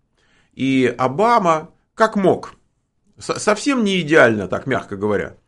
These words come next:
попытался что-то сделать. И вот поднялся крик, поднялась истерика. Какая-то и-, истерика затихла, как только поменялось, вот кто там у власти стоит. То есть здравоохранение лучше не стало.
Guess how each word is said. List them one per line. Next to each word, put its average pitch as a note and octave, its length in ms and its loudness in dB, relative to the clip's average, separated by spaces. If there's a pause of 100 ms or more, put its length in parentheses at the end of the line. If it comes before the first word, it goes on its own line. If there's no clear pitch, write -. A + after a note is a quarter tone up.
(360)
попытался E3+ 580 0
что-то G3 320 0
сделать. C3 500 -4 (540)
И - 80 -4
вот C4+ 260 -2
поднялся G3+ 540 -2
крик, D#3 400 -8
поднялась D#3+ 560 -2
истерика. D3 880 -4 (340)
Какая-то E3 380 0
и-, - 300 -6
истерика B3+ 400 -2
затихла, F3+ 760 -4 (180)
как F3 260 -2
только B3+ 420 -2
поменялось, F#3 760 -4
вот D3 220 -8
кто F#3+ 220 -2
там D3 300 0
у - 120 -4
власти D#3+ 320 0
стоит. G2+ 400 -2 (120)
То D3+ 80 -4
есть - 220 -6
здравоохранение F#3 640 0
лучше G#3+ 260 -4
не G#3+ 80 -4
стало. - 360 -4